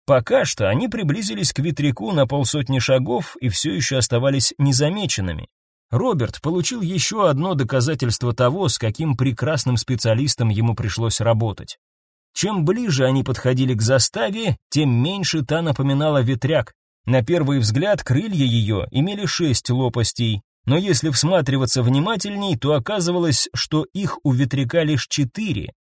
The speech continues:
а если смотреть еще внимательней, то три или же снова восемь. Они мерно вращались и были почти негативом настоящей мельницы.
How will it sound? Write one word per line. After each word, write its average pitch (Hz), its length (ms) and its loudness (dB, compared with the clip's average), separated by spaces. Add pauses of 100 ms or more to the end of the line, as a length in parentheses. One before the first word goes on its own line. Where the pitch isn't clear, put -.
(220)
а 117 100 2
если 131 280 2
смотреть 127 560 0
еще 127 560 0
внимательней, 104 800 -2 (180)
то 147 140 2
три 156 500 0 (100)
или 208 220 -4
же 175 140 -2
снова 214 400 0
восемь. 117 580 0 (600)
Они 180 280 2
мерно 190 400 -2
вращались 139 800 0
и 143 100 2
были 180 260 -2
почти 143 400 -2
негативом 156 680 -2
настоящей 151 720 -2
мельницы. 101 720 -2